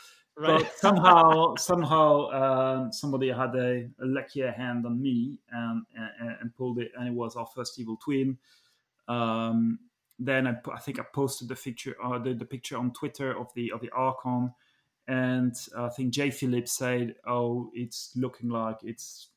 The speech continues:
Speaker 2: you know, um, really making this offensive gesture to the, <laughs> to the viewer." And I
Speaker 1: <laughs>
Speaker 2: thought it was very funny, and <laughs> we moved on to, um,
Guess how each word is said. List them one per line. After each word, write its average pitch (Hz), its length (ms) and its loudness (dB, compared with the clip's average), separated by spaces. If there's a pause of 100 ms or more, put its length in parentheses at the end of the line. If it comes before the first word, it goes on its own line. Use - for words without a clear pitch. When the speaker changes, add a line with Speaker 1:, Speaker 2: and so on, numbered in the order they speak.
(120)
Speaker 2:
you 123 120 -8
know, 104 280 -10 (100)
um, 110 380 -4 (880)
really 131 480 0
making 135 420 0
this 127 320 -2
offensive 139 460 -2
gesture 131 460 -2
to 123 220 -8
the, 117 440 -4 (220)
<laughs> - 240 -16
to 156 80 -8
the 139 100 -2
viewer." 139 500 2 (540)
And 139 260 2
I 135 160 0
Speaker 1:
<laughs> - 20 -2
Speaker 2:
thought 165 240 0
it 156 80 4
was 151 200 4
very 160 200 6
funny, 131 500 2
and 139 280 -2 (760)
<laughs> 254 800 -4
we 175 100 6
moved 175 340 6
on 156 220 8
to, 131 380 4
um, 123 480 4